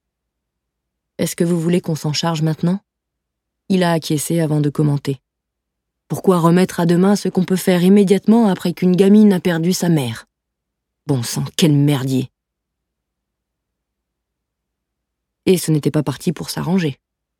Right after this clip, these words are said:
Nous étions sur le point de sortir du commissariat quand une Cali surexcitée nous a rattrapés en courant. « Les empreintes ! »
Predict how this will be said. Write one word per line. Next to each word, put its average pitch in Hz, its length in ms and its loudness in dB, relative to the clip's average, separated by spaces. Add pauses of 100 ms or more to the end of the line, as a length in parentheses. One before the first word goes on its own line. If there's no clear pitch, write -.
(300)
Nous 190 160 4
étions 190 240 0
sur 180 160 -6
le 165 80 -2
point 202 220 0
de 160 100 -2
sortir 175 380 -4
du 143 120 -6
commissariat 185 760 -2
quand 156 320 -8
une 156 160 -2
Cali 185 340 0
surexcitée 196 680 -2
nous 185 200 4
a 165 60 -2
rattrapés 160 440 -4
en 143 120 -2
courant. « 123 280 -6 (1400)
Les 254 160 6
empreintes ! » 294 600 0